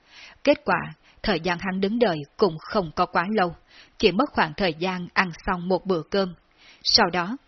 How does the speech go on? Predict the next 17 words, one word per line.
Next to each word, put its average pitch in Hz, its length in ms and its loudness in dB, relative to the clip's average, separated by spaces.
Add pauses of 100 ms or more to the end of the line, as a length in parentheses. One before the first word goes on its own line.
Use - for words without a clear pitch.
(100)
ba 233 160 2
đạo 185 300 0
kinh 202 140 2
hồng 170 320 -2
chói 175 160 0
mắt 247 220 -6 (280)
từ 190 160 4
bên 180 180 0
trong 180 240 -4
thành 170 300 -4 (100)
hướng 208 220 0
về 196 220 2
phía 185 120 2
hắn, 180 240 -4 (400)
đang 185 280 0
đứng 180 340 -2
nhanh 190 280 0